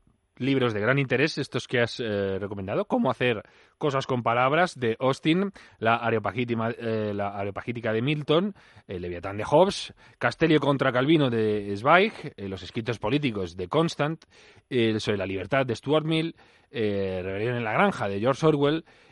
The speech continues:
y, eh, Libertad de Palabra, eh, diez principios para un mundo conectado de Timothy Garton Ash. Esto, eh, te doy las gracias, por supuesto, haré la preceptiva galería para que la gente tome nota. Pero ahora voy a decir algo que no te había dicho, te voy a pillar por sorpresa.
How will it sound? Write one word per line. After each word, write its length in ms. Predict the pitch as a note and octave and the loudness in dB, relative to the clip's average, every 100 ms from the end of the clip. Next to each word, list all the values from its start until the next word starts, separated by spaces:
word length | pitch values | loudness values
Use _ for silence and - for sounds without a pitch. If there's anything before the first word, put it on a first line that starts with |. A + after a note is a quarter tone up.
| - | -2
y, 260 | B2+ C#3+ - | 2 2 0
eh, 240 | B2 B2 - | 0 0 0
Libertad 300 | A2+ G#2 D3 | -2 0 0
de 80 | C3 | 2
Palabra, 520 | B2+ B2+ B2 B2+ - | 4 4 4 2 0
eh, 260 | B2+ G#2 G2+ | -6 -4 -4
diez 480 | G2 F#2+ F#2 A#2+ C#3 | -4 -6 -2 0 0
principios 400 | D3 A#2+ C3+ C3 | -2 -4 -2 0
para 160 | B2+ A#2 | 0 0
un 60 | |
mundo 220 | A#2+ B2+ | 0 -2
conectado 360 | A#2+ A2+ B2+ B2 | -2 -2 0 0
de 60 | A2+ | 0
Timothy 280 | B2 A#2 A2+ | -2 -2 0
Garton 300 | A#2+ A#2 A2 | 0 0 -4
Ash. 200 | F#2+ - | -6 -4
Esto, 480 | G3+ G3 F#3+ B3+ E4+ - - _ | -2 2 4 2 2 -16 -20 _
eh, 400 | - A2+ G#2+ G2+ | -2 0 2 -2
te 80 | F2+ | -4
doy 100 | F#2 | -6
las 120 | F#2+ | -4
gracias, 240 | G#2 A#2+ D3+ | -4 -4 -4
por 120 | A2+ | -6
supuesto, 420 | G#2 A#2 A#2+ C#3+ C3+ | -6 -4 -4 -2 -2
haré 380 | G2 G2+ B2 - | -2 -2 -4 -4
la 220 | A2 F#2 | -8 -10
preceptiva 560 | F#2+ F#2 E2+ G#2 F#2 F2 | -10 -12 -12 -8 -6 -6
galería 480 | F2 F2+ C3+ A#2 D3+ F#2+ | -8 -6 -4 -4 -6 -10
para 180 | E2+ E2+ | -14 -14
que 60 | |
la 120 | E2 | -18
gente 260 | - G2 F#2 | -16 -18 -16
tome 240 | F2+ F#2 | -14 -10
nota. 380 | B2+ C3 A#2+ G3 - - - - - - | -8 -8 -8 -10 -14 -20 -20 -18 -6 4
Pero 140 | C#3+ | 6
ahora 120 | F3+ | 8
voy 120 | F#3 | 8
a 40 | F#3 | 8
decir 220 | F3 F3+ | 8 6
algo 180 | F3+ F#3 | 6 4
que 120 | E3 | 4
no 100 | D3 | 4
te 80 | D#3+ | 6
había 140 | D#3 | 8
dicho, 360 | F#3+ A3 C#3 G#2 | 6 4 0 -2
te 80 | G#2 | -2
voy 80 | A#2 | -4
a 60 | |
pillar 220 | A#2 A#2+ | -2 -4
por 100 | A2+ | -4
sorpresa. 520 | A#2 C3+ G#3+ F#3 E2 | -4 -2 0 -2 -6